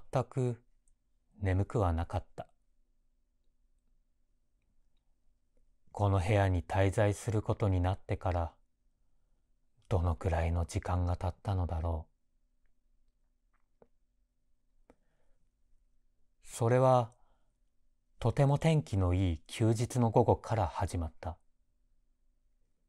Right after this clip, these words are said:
あの、すいません。チー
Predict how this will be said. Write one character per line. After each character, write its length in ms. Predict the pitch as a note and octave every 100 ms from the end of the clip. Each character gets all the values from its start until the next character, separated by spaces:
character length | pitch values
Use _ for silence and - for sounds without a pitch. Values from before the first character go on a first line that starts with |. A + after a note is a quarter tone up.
| _ _ _ _ _ _ _ _ _ _ -
あ 160 | C#3
の、 340 | C#3+ D#3 D3+ - _ _ _ _
す 200 | - -
い 40 | F3
ま 140 | F3+
せ 160 | E3 C#3
ん。 140 | F2 - _ _ _ _ _ _ _ _ _ _ _ _ _ -
チ 200 | - F3
ー 140 | F#3+